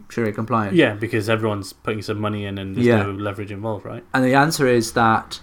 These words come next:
Speaker 1: um, a lot of other property crowdfunding websites are actually debt-based these days.
Speaker 2: Right.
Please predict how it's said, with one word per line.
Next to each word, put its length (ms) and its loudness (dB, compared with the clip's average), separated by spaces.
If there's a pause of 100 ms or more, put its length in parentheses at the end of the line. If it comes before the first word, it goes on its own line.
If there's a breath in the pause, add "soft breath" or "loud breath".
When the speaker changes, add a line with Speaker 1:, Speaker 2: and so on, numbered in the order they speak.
(280 soft breath)
Speaker 1:
um, 540 2 (160)
a 60 2
lot 180 10
of 100 8
other 160 8
property 400 0
crowdfunding 540 2
websites 480 0
are 160 6
actually 320 0
debt-based 960 0
these 200 0
days. 360 0 (180 soft breath)
Speaker 2:
Right. 240 -2